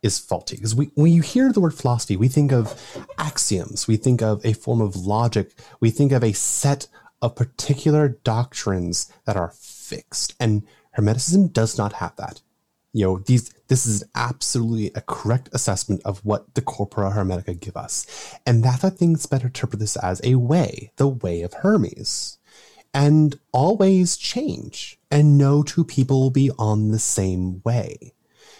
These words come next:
They all head to the same destination. That is something we can all agree on. They're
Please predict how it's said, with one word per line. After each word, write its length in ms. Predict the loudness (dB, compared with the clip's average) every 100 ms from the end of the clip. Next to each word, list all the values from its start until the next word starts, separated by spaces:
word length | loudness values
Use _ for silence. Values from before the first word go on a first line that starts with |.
| -20 _
They 160 | 2 2
all 260 | 2 2 2
head 220 | 2 2
to 60 |
the 80 | 0
same 180 | 0 0
destination. 640 | 0 -4 -6 -6 -6 -12 -14 _ _ _ _ _ _ _ _ _ _ -14
That 400 | -10 -2 0 0
is 80 | -2
something 220 | 0 0
we 80 | 0
can 120 | 0
all 120 | -2 -2
agree 240 | -6 -10
on. 160 | -12 -4
They're 200 | -4